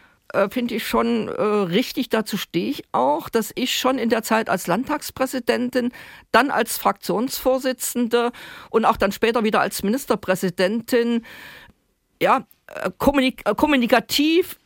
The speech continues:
äh, mit den anderen Parteien und Fraktionen, einschließlich auch der Linkspartei gewesen bin, äh, für Bündnisse, für Demokratie, für Vielfalt in unserem Land, äh,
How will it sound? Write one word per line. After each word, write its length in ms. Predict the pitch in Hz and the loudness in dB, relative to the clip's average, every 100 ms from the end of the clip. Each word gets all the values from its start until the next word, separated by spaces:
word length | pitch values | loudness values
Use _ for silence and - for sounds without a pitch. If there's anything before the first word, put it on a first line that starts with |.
| _ _ _ | _ _ _
äh, 220 | - 196 196 | -2 0 2
mit 400 | 220 269 - - | 2 2 0 0
den 180 | 233 - | 0 4
anderen 640 | 220 277 254 240 233 220 | 4 6 4 4 2 2
Parteien 520 | 208 208 - 214 226 233 | 2 2 4 2 4 2
und 180 | 202 | -2
Fraktionen, 680 | - 202 - - 190 180 175 - - - | 0 -2 0 0 2 2 0 -4 -16 2
einschließlich 680 | 196 247 285 247 226 214 - | 4 4 0 -2 0 2 2
auch 160 | 208 | 0
der 120 | - 196 | 2 2
Linkspartei 720 | 175 202 - 160 - 147 147 | 2 0 -2 -2 0 0 0
gewesen 560 | 160 147 147 160 156 - | -2 0 -2 -2 -4 0
bin, 320 | 220 254 339 - - - - - | 2 2 0 -4 -14 -18 -8 0
äh, 280 | 220 220 220 | 4 4 4
für 200 | 233 214 | 2 2
Bündnisse, 600 | 262 269 - 226 226 208 | 2 -2 -2 -2 0 0
für 140 | 208 | 2
Demokratie, 800 | 202 208 196 190 196 - 240 240 | 2 2 2 0 0 -2 0 0
für 160 | - 208 | 0 0
Vielfalt 600 | - 233 247 - 202 202 | 0 -2 0 0 0 0
in 100 | - | -2
unserem 360 | 196 196 180 | 0 2 2
Land, 360 | 170 196 269 - - - - - - | 4 2 0 -6 -14 -18 -18 -4 2
äh, 180 | 226 | 2